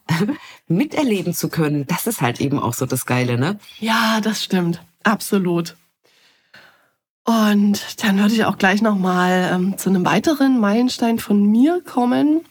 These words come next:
Speaker 2: So gerade das zweite Halbjahr,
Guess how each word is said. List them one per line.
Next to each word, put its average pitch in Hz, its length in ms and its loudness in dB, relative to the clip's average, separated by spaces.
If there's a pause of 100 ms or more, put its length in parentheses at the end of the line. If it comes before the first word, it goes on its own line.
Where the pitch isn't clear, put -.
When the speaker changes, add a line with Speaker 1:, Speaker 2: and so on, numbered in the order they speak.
Speaker 2:
So 214 160 -4
gerade 226 540 0
das 208 380 -4
zweite 285 800 -2 (220)
Halbjahr, 254 680 0